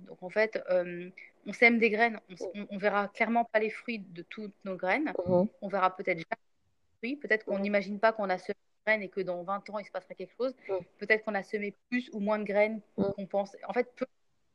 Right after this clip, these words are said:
Speaker 1: l'imp-, l'important, c'est d'être dans, dans l'instant, d'être avec les gens. Pour moi, être avec la communauté, c'est vraiment quelque chose de très précieux. Donc, ça aussi, c'est une expérience en soi.
Speaker 2: Mhm.
Speaker 1: Parfois, il se passe pas grand-chose, mais le simple fait d'être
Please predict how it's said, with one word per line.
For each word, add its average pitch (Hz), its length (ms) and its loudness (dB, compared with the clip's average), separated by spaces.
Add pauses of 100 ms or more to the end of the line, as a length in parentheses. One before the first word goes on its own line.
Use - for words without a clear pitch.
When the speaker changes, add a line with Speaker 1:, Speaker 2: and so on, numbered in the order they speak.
(480)
Speaker 1:
l'imp-, 196 300 -2
l'important, 214 460 2
c'est 240 120 -4
d'être 196 200 -2
dans, 190 300 -2 (540)
dans 196 120 4
l'instant, 214 500 2
d'être 214 180 -4
avec 190 220 -2
les 202 100 -2
gens. 220 220 -2
Pour 202 160 -10
moi, 220 120 8
être 214 140 2
avec 208 160 0
la 196 100 -4
communauté, 208 560 -6
c'est - 80 -8
vraiment 196 360 -4
quelque 190 180 -12
chose 202 160 -8
de 180 60 -20
très - 180 -4
précieux. 208 400 -4
Donc, 190 180 -10
ça - 100 -4
aussi, 202 180 -10
c'est 214 80 -8
une 196 80 -6
expérience 185 400 -2
en 190 60 -4
soi. 240 260 2 (140)
Speaker 2:
Mhm. 196 180 -4 (240)
Speaker 1:
Parfois, 220 200 4
il 214 40 4
se 220 60 -8
passe 196 180 4
pas 202 160 4 (120)
grand-chose, 233 380 2
mais 190 160 -4
le 180 240 -8
simple 226 320 2
fait 220 340 0
d'être 220 400 2